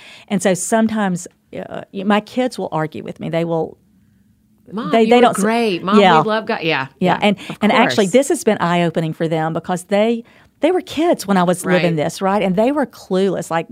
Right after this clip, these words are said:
Speaker 1: they had no idea that I
Speaker 2: Right.
Speaker 1: was really struggling and hurting in so many places. But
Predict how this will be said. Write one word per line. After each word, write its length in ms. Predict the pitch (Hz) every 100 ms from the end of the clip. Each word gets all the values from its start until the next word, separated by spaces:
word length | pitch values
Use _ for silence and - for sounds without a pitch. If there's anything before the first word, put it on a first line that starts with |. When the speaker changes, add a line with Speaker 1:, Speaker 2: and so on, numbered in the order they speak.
| -
Speaker 1:
they 140 | - 202
had 180 | 214 180
no 260 | 175 185
idea 380 | 185 175 175 170
that 160 | 156 151
I 100 | 180
Speaker 2:
Right. 80 |
Speaker 1:
was 180 | 180 175
really 300 | 180 170 175
struggling 680 | 170 - 175 160 156 - 180 - - -
and 140 | 185
hurting 340 | 160 175 165 165
in 100 | 175
so 180 | 175
many 200 | 175 170
places. 640 | 170 165 170 175 - 175 - - - - _
But 300 | 175 170